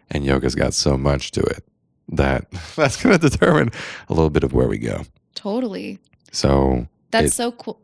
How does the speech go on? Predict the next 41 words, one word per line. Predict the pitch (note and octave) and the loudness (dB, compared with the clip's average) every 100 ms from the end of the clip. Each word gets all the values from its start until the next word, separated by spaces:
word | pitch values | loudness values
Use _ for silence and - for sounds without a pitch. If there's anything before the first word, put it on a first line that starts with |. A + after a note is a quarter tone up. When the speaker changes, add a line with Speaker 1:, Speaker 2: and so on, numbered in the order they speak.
| - | -10
Speaker 2:
Sorry | G3 E3 F#3 | -8 -6 -8
to | G3 | -8
interrupt | F#3 G#3+ - | -8 -8 -8
you, | F#3 G3 | -8 -8
but | - | -6
that's | G3 - | -4 -2
so | - G#3 | -2 -2
cool | G#3+ A3+ | -2 -4
to | G#3+ | -4
be | G3 F#3+ | -4 -6
able | F3+ | -6
to, | F3+ F#3 | -10 -8
like, | F3+ - - _ _ _ _ | -8 -8 -14 _ _ _ _
meet | F#3 F3+ E3+ F3 F#3 F3+ - - | -6 -4 -4 -6 -6 -6 -8 -10
your | F#3 F3 | -6 -4
students | E3+ - E3+ E3 E3 | -4 -4 -4 -6 -4
where | E3 | -6
they | E3+ | -4
are | E3 E3 F#3 A#3+ - | -4 -2 -2 -4 -2
and | F#3 | 0
then | F3 F3 | 0 -4
give | E3 F3 E3+ | -4 -6 -6
the | E3+ | -8
curriculum | - E3 - F#2+ F#3 | -8 -12 -10 -10 -8
to | E3+ | -8
them | E3+ E3 F#3 | -8 -6 -6
that's | F3+ - | -6 -6
gonna | E3+ | -6
be | E3 | -8
most | D#3+ F3 - | -8 -8 -8
useful | D#3+ - - G#3+ B3 B3 | -8 -10 -6 -4 -2 -2
and | F#3 | -4
that | E3+ - - | -6 -10 -12
matches | D#3 D#3 D#3 D#3+ - - - | -10 -6 -4 -4 -6 -12 -12
them. | - - - - - - - | -12 -12 -14 -16 -20 -20 -8
'Cause | - | 0
I, | G3+ - | 0 0
I'm | G3+ | -4
sure | - A3 | -2 -2
too, | G#3 - G3 E3 E3 | -2 -2 0 -2 -4
like, | F3 D#3 | -4 -6